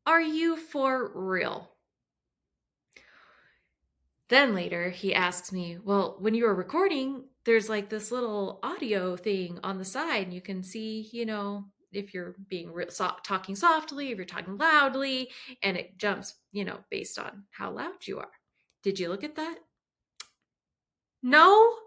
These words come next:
I didn't look at that. I didn't even know it was there." I recorded that whole podcast, like, twenty-minute podcast with no audio. My microphone was off.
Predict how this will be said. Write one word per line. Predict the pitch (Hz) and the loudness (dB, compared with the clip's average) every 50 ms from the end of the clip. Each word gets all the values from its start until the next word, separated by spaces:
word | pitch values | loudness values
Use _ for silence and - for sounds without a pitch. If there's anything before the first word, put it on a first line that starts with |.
| _ _ _ _ _ _ _ _ _ _ _ _ _ _ _ _ _ _ _ - | _ _ _ _ _ _ _ _ _ _ _ _ _ _ _ _ _ _ _ -2
I | |
didn't | 392 466 466 359 233 208 | 0 2 2 4 4 4
look | 208 214 208 220 | 4 4 4 4
at | 196 202 | 2 2
that. | - 190 185 202 277 359 403 - | 4 6 8 8 8 8 6 2
I | - | -2
didn't | 349 339 370 392 | -4 0 2 4
even | 392 392 381 | 6 6 6
know | 392 392 392 381 | 6 6 6 6
it | 392 392 | 6 4
was | 381 381 | 4 4
there." | 359 381 403 427 403 320 214 175 175 - - - - _ _ _ _ _ _ _ _ _ _ _ _ _ _ _ _ _ _ _ _ _ _ _ _ _ _ _ _ _ _ _ _ _ _ _ _ - | 4 4 6 8 8 6 6 6 2 -2 -4 -10 -20 _ _ _ _ _ _ _ _ _ _ _ _ _ _ _ _ _ _ _ _ _ _ _ _ _ _ _ _ _ _ _ _ _ _ _ _ -2
I | - 226 277 | 2 2 2
recorded | 311 294 262 - - 196 190 196 202 240 254 247 247 | 2 0 -2 -6 -6 -6 -4 -2 -2 -2 -2 -4 -2
that | 214 185 - | -2 -4 -4
whole | - - - 220 240 262 262 | -4 -4 -2 0 0 0 -2
podcast, | - 208 185 175 170 175 - - - - - - - - - - | -2 -4 -4 -4 -4 -6 -10 -16 -16 -14 -14 -14 -16 -16 -14 -10
like, | 208 180 175 - | -10 -10 -10 -10
twenty-minute | - - 214 247 294 311 302 285 277 254 226 - | -12 -8 -6 -4 -4 -4 -4 -6 -6 -6 -8 -10
podcast | - 180 - - - - - - 185 - - - _ _ _ _ _ _ _ - | -10 -12 -12 -12 -14 -16 -18 -18 -16 -16 -18 -18 _ _ _ _ _ _ _ -16
with | 180 175 | -12 -10
no | 175 175 175 180 190 202 - | -8 -6 -2 0 0 0 0
audio. | - 165 160 165 165 - - - - _ _ _ _ _ _ | 0 -2 -4 -4 -6 -10 -12 -14 -18 _ _ _ _ _ _
My | - 180 180 180 | -4 -4 -2 -2
microphone | 175 175 180 185 190 190 214 196 196 - 208 202 202 202 196 202 196 196 _ _ _ _ _ _ _ - | -2 -2 -2 -2 -2 -2 -6 -8 -6 -4 -2 0 0 0 -2 -4 -6 -10 _ _ _ _ _ _ _ -14
was | - 165 165 165 165 160 | -8 -6 -4 -4 -2 -2
off. | 160 - - - - - - - | -4 -6 -8 -10 -14 -20 -20 -20